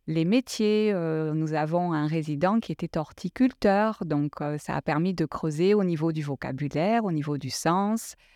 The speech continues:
Il y avait, euh, une autre, euh, résidente, euh, qui parlait donc, voilà, de son chat, de la mort de son chat, de ses enfants, de ses petits-enfants. Et il y a certains résidents qui sont complètement isolés. En conséquence, euh,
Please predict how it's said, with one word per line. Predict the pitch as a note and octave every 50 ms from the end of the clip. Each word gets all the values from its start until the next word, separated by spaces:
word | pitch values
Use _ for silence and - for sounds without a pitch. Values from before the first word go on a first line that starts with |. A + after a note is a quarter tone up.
| _ _ -
Il | - D3+ D3 C#3+
y | D#3
avait, | D3 D3 D3 D3+ D#3 D#3
euh, | D3 C#3+ C#3+ _ _ _ _ -
une | - D3 D3 D3 C#3+
autre, | C#3+ C#3+ - - - -
euh, | D3 D3 D3 D3 C#3+ D3 -
résidente, | - - D#3 D3+ C#3 D3 C#3 C#3 D#3+ E3 F#3 G3+ G#3+ A3 - -
euh, | F#3+ F3 E3+ - _ _ _ _ _ _ -
qui | - D3+
parlait | - D3+ C3+ C#3+ D3 D#3 D#3+
donc, | - - C#3 C#3+ - -
voilà, | - - - D3 E3+ G3 G3+ G#3
de | F#3 D#3 D3
son | - - C#3+ C#3 D3
chat, | - - - G#3 G#3 G#3+ G#3+ G#3+ G#3+
de | F#3+ D#3+
la | D3+ D3 C#3+
mort | C#3 C#3 C#3+ D3
de | D3 D3
son | D3 - D#3 E3+
chat, | F3+ - A3+ A3 A3+ A3
de | F#3 D#3+
ses | - - C3+ D3
enfants, | D3 D#3+ - G#3+ A3
de | G#3+
ses | F#3+ - D#3
petits-enfants. | - - - - C#3+ C#3 D#3 E3+ - A3+ A#3 A#3+ _ _ _ _ _ _ _ -
Et | - G3+ A3 A#3 A3+
il | G3+ E3+
y | E3+
a | E3+ F#3 G#3+ A3+
certains | - - F#3 E3+ - F3+ E3+
résidents | E3 E3+ E3 D3+ D3 C#3 F3 G#3 C4 C4+
qui | -
sont | - A#3+ A#3 A3
complètement | - G#3+ G3+ - G3+ G3 - G#3 G3+
isolés. | G3+ G3+ G#3 G3 G3+ G#3+ G#3 F#3+ F3+ F3+ G3 _ _ _ _ _ _ -
En | C#3+ D3
conséquence, | - - D3+ D3+ - - D3 - - E3+ G3+ A#3 A#3+ - - -
euh, | F#3 D#3+ D3+ D3+